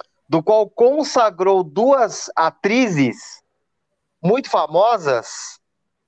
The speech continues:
e que ficaram sucesso, e uma delas gravou disco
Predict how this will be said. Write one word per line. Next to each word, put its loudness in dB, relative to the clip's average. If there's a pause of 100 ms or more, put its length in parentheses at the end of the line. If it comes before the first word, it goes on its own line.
(320)
e 2
que -4
ficaram -2
sucesso, -2
e 4
uma 0
delas 0
gravou 0
disco -2